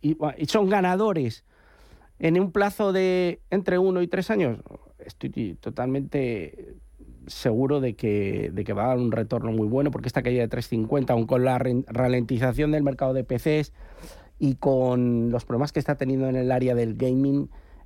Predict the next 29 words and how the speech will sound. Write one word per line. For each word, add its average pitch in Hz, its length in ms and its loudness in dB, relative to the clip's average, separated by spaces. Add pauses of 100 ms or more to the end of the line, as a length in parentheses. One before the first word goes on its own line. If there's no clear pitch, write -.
eh, 113 200 0
me 110 120 2
da 110 60 0
la 120 80 0
sensación 123 480 0
que 113 300 0 (420)
se - 180 0
habla 131 160 4
muy 127 160 0
bien 127 140 2
de 123 80 2
la 117 80 2
nueva 117 200 2
tarjeta - 340 -2
gráfica, - 340 0
que 113 80 0
ya 123 60 2
está 127 160 0
a - 20 0
la 117 100 2
venta, 156 380 -2 (220)
la, 127 360 -2
la 117 220 0
R 123 240 0
T 120 120 -2
X, 117 280 -4 (140)
las, - 400 -2
las 107 120 2
cuarenta. 123 600 2